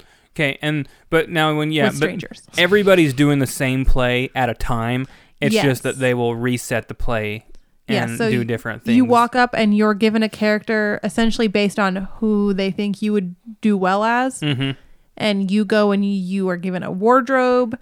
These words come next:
Speaker 2: and you are to live this character and pretend like this is who you are until it's done.
Speaker 1: Yep. And then Katie, since, uh, I had Chris describe the last one, what happens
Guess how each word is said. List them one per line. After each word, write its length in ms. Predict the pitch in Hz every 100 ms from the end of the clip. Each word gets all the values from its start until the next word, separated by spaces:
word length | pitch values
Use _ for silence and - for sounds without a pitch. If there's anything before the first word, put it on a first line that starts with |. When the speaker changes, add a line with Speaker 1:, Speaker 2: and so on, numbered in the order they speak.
| - - - _
Speaker 2:
and 400 | 220 208 196 202 -
you 460 | 190 190 220 240 233
are 180 | 214 214
to 260 | - 220
live 320 | 196 208 208
this 200 | 202 202
character 720 | - 208 180 180 190 175 185 - - - -
and 220 | 202 185
pretend 380 | 190 - 214 233
like 160 | 226
this 160 | 208 214
is 120 | 226
who 120 | - 233
you 240 | 226 214
are 460 | 196 185 - 220 -
until 500 | - 208 196 190 196
it's 160 | - -
done. 260 | - - 214 _ _ -
Speaker 1:
Yep. 200 | 147 - - - - _ _ _ _ _ _ _ _ _ _
And 120 | 160
then 140 | 160 147
Katie, 400 | 160 151 175 185
since, 440 | - 127 120 -
uh, 400 | 127 127 120 120 131
I 80 |
had 240 | 120 117 -
Chris 320 | - 123 -
describe 440 | 135 120 - 123
the 80 | 120
last 280 | 120 123 -
one, 280 | 147 151 160 - _ _ _
what 300 | 151 131 147
happens 480 | 139 151 151 143 135